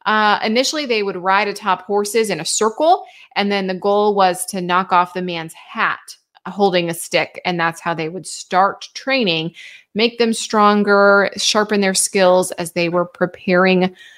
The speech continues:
um, for war. So and interesting, that's what carousels were originally designed for.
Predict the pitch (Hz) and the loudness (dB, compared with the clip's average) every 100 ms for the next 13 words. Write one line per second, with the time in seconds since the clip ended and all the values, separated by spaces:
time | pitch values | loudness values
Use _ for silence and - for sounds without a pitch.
0 | - _ - 170 165 160 170 208 - 214 | -20 _ -4 -2 0 0 -4 -8 -8 -4
1 | 202 254 330 - - - 190 175 175 190 | -2 0 -2 -2 -8 -4 0 0 -2 -8
2 | - - 190 262 330 339 - 208 170 170 | -18 -8 -6 -4 -2 -2 0 0 0 -2
3 | - - - _ 403 - - - - 180 | -6 -12 -14 _ -6 0 2 2 -2 -6
4 | 185 185 180 180 - 196 170 165 175 180 | -2 2 2 0 -2 -4 -2 0 0 0
5 | 185 185 185 180 180 _ - 180 175 175 | 2 4 4 4 0 _ -6 -2 0 0
6 | 151 156 156 - _ - 139 - | -2 -2 -4 -10 _ 0 0 0